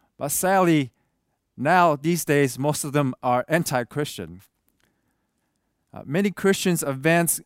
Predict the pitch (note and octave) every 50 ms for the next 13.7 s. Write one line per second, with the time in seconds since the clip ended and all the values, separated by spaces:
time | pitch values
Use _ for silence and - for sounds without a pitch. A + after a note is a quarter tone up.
0 | _ - C#3 C3+ - - - F3 F#3 F#3 E3 D3 C3+ - - D#3 D3+ D3 C3+ -
1 | - E3 D3 - B2+ A2 A2 B2 C3 C#3 C3 G#2+ G2 F#2+ F2+ - - - - _
2 | _ _ _ _ _ _ _ _ _ _ _ _ _ _ _ _ - - B2 C3+
3 | - - - E3+ F#3 F#3+ - - F3+ D#3 D3 - - C#3+ C3+ C3 B2 - _ _
4 | _ - - D#3+ G3 - - - - D3 C3 B2 A2+ G#2+ G2+ - - - _ _
5 | _ _ - A#2+ A2 - _ _ _ _ _ _ _ _ - D#3 D3+ F3 E3 B2+
6 | B2 A2+ - - - A2+ A#2 - - - D#3 - - - F2 D#2+ - - - -
7 | _ _ _ _ _ _ _ _ _ _ _ _ _ _ _ _ _ _ _ _
8 | _ _ _ _ - - C#3 D3 C3 - - A3+ A3+ A3+ - G3 D#3 - - F3+
9 | F#3+ F#3 D#3+ D#3 C#3+ B2+ - - - _ _ _ - C3+ B2+ - C3 C3+ C#3+ C#3+
10 | C#3+ C3+ - - _ - - - E3 E3 - - D#3+ - - - - D#3+ E3 -
11 | - D#3+ B2+ A2+ G#2 - _ _ _ _ _ - C3 C3+ - - B2+ - - D3+
12 | C#3+ - - C3 A2 G2+ - - B2 A2+ G2 - - - A2+ - - - B2 A#2
13 | A2 - G#2 F#2 G2+ F#2 F#2+ G2 F2+ D#2+ D#2 D#2+ E2